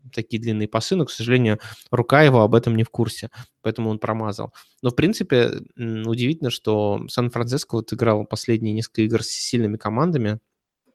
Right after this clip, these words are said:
относительно, да, то есть там он обыграл Денвер, он обыграл Сан-Франциско, с Чикаго, э, в принципе, была игра достаточно ровная, и теперь будет последняя игра против Рэмс, и, знаешь, мне кажется,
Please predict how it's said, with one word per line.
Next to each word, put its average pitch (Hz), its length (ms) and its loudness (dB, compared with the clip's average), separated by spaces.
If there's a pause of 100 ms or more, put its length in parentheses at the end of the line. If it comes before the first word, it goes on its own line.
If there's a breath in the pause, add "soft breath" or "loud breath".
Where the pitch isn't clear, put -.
(220)
относительно, 110 640 0
да, 104 140 2
то 123 100 -2
есть 113 120 -2
там 101 180 -2 (420 loud breath)
он 117 140 6
обыграл 107 400 2
Денвер, 156 360 6
он 107 100 0
обыграл 107 300 0
Сан-Франциско, 120 680 -2
с - 40 -8
Чикаго, 117 540 2 (440 loud breath)
э, 110 40 0
в 104 400 2
принципе, 117 360 -2
была 107 300 2
игра 107 200 2
достаточно 107 340 0
ровная, 139 400 6
и 107 40 4
теперь 117 340 0 (280 loud breath)
будет 113 320 4
последняя 117 440 2
игра 107 220 0
против - 400 -6
Рэмс, 117 400 -2 (380 loud breath)
и, - 80 -20
знаешь, 117 320 -4
мне 104 100 -6
кажется, 104 640 -4